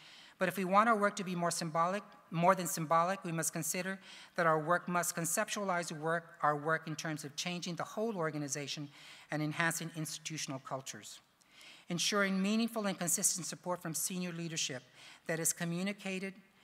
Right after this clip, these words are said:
that communicates that support regularly and consistently and with gr-, with commitment and passion, which also establishes performance measures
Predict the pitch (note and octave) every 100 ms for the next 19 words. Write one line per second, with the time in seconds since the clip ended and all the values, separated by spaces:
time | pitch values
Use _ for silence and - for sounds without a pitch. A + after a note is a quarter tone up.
0 | _ F3 F3+ E3+ F#3 G3 - F3 F3 D#3
1 | D3+ - D#3 D3 C#3+ F3 F#3 G#3 G#3 G#3+
2 | A3 - - - - E3 E3 D#3 - F#3+
3 | - G3+ G3 G3+ G3+ _ _ - E3+ D3+
4 | C#3+ - E3+ - - - D#3 D#3 D#3 D#3+
5 | F3+ F#3+ E3+ D#3 D#3 D#3 - B2 A#2+ -
6 | _ - - - - - _ F#3 E3 -
7 | F3 F#3 F#3+ E3+ - F3 D#3 D#3+ - -
8 | D#3+ - D#3 - E3+ E3+ E3+ - D3 C3
9 | B2+ -